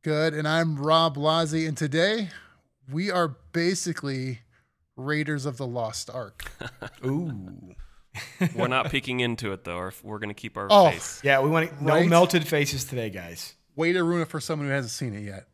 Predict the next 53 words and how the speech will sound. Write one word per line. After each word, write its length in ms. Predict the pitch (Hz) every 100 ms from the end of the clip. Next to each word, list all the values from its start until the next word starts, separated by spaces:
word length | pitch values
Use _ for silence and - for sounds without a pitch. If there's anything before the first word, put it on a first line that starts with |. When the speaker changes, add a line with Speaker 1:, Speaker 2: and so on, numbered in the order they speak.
| _ -
Speaker 1:
Okay. 220 | 147 131
Speaker 3:
Ouch. 320 | 101 87 -
Speaker 2:
I 20 | 147
think 140 | 214
it 100 | 175
came 160 | 175 165
out 140 | 151
in, 60 | 139
like, 180 | 135 151
nineteen 300 | 151 151 143
eighty-two, 500 | 139 131 131 127 117
though, 280 | 110 101 98
so 360 | - 143 117 110 -
Speaker 1:
<laughs> 100 | 165
Speaker 2:
you 100 | 156
had 160 | 160 160
your 100 | 156
Speaker 1:
If 60 |
you 80 | 180
haven't, 200 | 185 196
Speaker 2:
chance. 140 | 170 - _ _ _ -
Speaker 1:
if 120 | 147
you 100 | 185
haven't 180 | 202 175
seen 200 | 190 185
it 40 |
yet, 180 | 160 147
or 100 | 147
you 120 | 151
haven't 160 | 165 156
been 120 | 151
sick 260 | 135 165 147
and 120 | 143
watching 320 | 143 139 139
T 180 | - 143
N 120 | 139
T, 260 | 147 143 - - - - - - - - - -
<laughs> 0 | 170 185 135
you've 180 | 160 147
had 140 | 151
your 100 | 143
opportunity 480 | 143 131 165 170 170
to 120 | 156 139
watch 280 | 127 131
it. 100 | 123 87 _ _ -
So, 320 | - 147 131 - - - - - - _
but, 200 | 170 160
uh, 120 | 151 147
we're 80 |
talking 180 | 156 208
about 120 | 196
the 80 | 170
tabernacle 880 | - 180 175 175 175 170 - 160 -